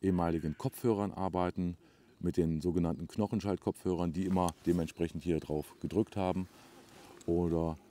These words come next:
mit den Knöpfen im Ohr. Einseitig war es dementsprechend auch nicht schön, ähm, zu fahren, und habe jetzt natürlich hier durch, dank des Senderhelms die Möglichkeit, auch meine Musik unterwegs zu hören. Ja, sicherheitstechnisch bietet er auch alles,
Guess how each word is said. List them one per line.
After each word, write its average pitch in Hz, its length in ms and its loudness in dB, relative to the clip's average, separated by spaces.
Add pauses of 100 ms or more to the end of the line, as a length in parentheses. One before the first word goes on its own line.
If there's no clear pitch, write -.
mit 82 160 -2
den 80 220 2 (100)
Knöpfen 110 420 0
im 95 180 0
Ohr. 92 380 2
Einseitig 87 680 0 (160)
war 80 140 0
es - 80 -8
dementsprechend 78 560 -6
auch 117 160 -2
nicht 120 160 0
schön, 113 260 4 (580)
ähm, 98 360 2 (800)
zu 110 100 -2
fahren, 98 340 2 (200)
und 87 180 0
habe 82 180 0
jetzt 95 160 4
natürlich 90 320 0
hier 95 380 2
durch, 87 260 0
dank 95 260 -2
des - 220 0 (100)
Senderhelms 101 760 0 (440)
die 87 60 2
Möglichkeit, 85 680 -2
auch - 140 -12
meine 82 180 0
Musik 85 340 0 (340)
unterwegs 85 480 0
zu 80 120 -2
hören. 92 280 2 (280)
Ja, 98 220 6 (260)
sicherheitstechnisch 113 800 6
bietet 95 260 4
er 78 300 -4
auch 113 180 2
alles, 101 360 4